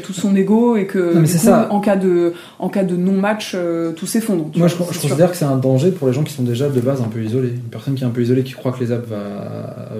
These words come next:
Speaker 2: vont la sortir de son isolement, c'est l'inverse, ça va l'enterrer,
Speaker 1: Hmm.
Speaker 2: définitivement.
Speaker 1: Ouais, euh, alors, ouais, ouais, ouais.
Speaker 2: Si, si t'as d'autres, d'autres canaux pour rencontrer des gens, t'as d'autres moyens de rencontrer des gens,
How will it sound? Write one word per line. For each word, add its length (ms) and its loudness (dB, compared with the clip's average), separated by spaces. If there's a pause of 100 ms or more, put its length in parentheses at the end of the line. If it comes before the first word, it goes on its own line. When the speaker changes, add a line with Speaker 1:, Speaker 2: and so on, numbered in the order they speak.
Speaker 2:
vont 160 -8 (920)
la 100 -6
sortir 260 -10
de 60 -6
son 160 -8
isolement, 480 -4 (440)
c'est 220 -16
l'inverse, 360 2
ça 140 -10
va 60 -4
l'enterrer, 360 0
Speaker 1:
Hmm. 200 -4
Speaker 2:
définitivement. 560 -2 (1900)
Speaker 1:
Ouais, 480 0
euh, 720 0
alors, 260 2 (140)
ouais, 280 0
ouais, 140 -4
ouais. 260 -4
Speaker 2:
Si, 300 2
si 140 0
t'as 120 6
d'autres, 400 0
d'autres 300 2
canaux 320 4
pour 160 2
rencontrer 320 -2
des 140 -2
gens, 160 -2
t'as 100 -2
d'autres 180 -2
moyens 220 2
de 40 0
rencontrer 280 -6
des 160 -4
gens, 300 -4